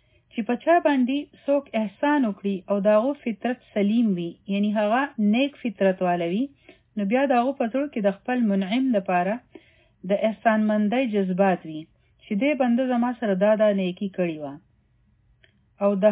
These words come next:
هغو نیکي ورته یاده وي بیا. نو دلته الله تعالی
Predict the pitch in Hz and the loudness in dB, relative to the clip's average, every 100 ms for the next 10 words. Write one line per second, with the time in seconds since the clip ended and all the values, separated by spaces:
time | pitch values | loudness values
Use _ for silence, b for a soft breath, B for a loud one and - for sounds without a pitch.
0 | 208 220 202 277 320 - 208 214 - 294 | 6 4 2 -2 -2 0 0 0 -2 0
1 | 277 269 196 196 220 185 170 156 151 143 | 0 0 0 4 4 2 -2 -6 -8 -8
2 | 165 _ _ b b - 202 262 330 302 | -10 _ _ b b -6 0 0 0 -2
3 | 262 226 214 208 202 208 | 0 2 2 2 0 0